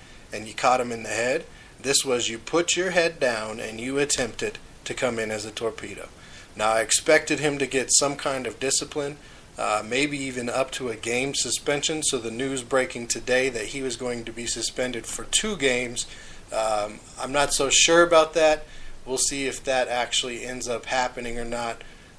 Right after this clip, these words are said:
Um, I'm glad to hear that Davante Adams is back at home. Uh, he tweeted out that he is at home and he's thankful for all the prayers everybody sent his way. So, uh, thankfully Davante Adams is okay. Um,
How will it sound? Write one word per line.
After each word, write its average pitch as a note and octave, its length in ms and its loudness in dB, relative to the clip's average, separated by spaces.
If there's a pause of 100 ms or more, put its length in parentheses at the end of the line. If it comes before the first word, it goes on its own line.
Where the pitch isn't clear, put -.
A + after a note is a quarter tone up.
Um, G#2 340 -6
I'm G#2 120 -10
glad B2 300 4
to B2 60 -8
hear B2 220 -4
that A#2+ 160 -10
Davante B2 440 -2
Adams A#2 420 -2
is C3+ 300 -2
back C3 360 4
at A2+ 140 -8
home. D3 380 -2 (540)
Uh, G#2+ 140 -8
he A2+ 160 -8
tweeted B2+ 400 -6
out B2+ 200 2
that A2+ 120 -10
he B2 200 -8
is A#2 140 -6
at A#2 120 -4
home C3+ 360 -2
and A2 220 -10
he's G#2+ 260 -6
thankful B2+ 400 -4
for A#2+ 180 -6
all A2 140 -2
the - 60 -16
prayers C3+ 480 2
everybody C3 420 -2
sent B2+ 300 -2
his C3 200 -4
way. C3 280 0 (520)
So, A#2 320 0
uh, A2 160 0
thankfully C#3+ 520 0
Davante A#2+ 560 0
Adams A2+ 420 0
is A2 160 -8
okay. C3+ 520 0 (600)
Um, G#2 460 -2